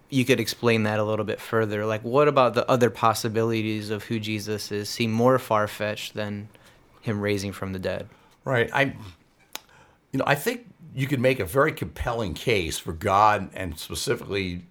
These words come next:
Speaker 2: the God of the Bible is revealed in Jesus. I think when you take all the different kinds of evidences, and there are many, the universe had a beginning.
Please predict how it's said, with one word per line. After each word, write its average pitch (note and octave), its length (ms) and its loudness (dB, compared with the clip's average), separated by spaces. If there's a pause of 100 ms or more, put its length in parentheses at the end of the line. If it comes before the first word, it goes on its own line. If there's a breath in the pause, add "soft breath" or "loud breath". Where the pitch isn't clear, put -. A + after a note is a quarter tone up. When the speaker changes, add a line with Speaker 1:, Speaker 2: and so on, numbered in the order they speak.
(120)
Speaker 2:
the F#2+ 80 -8
God G2+ 260 0
of G2 80 -8
the - 40 -8
Bible F#2 460 0
is F2 100 -6
revealed F#2 400 -2
in E2 80 -6
Jesus. E2+ 560 -4
I E2+ 80 -6
think - 220 -6
when F#2 100 -6
you F2 60 -8
take F2 320 -2 (340 loud breath)
all A#2 260 6
the G2+ 100 -2
different F2+ 340 -6
kinds F2+ 320 -4
of D#2 100 -6
evidences, E2 600 -4
and F2+ 320 -10
there G#2 180 0
are F#2 60 -2
many, F#2 380 0
the D#2 100 -8
universe G2+ 400 -4
had F#2+ 180 0
a F2+ 40 -4
beginning. E2+ 640 -2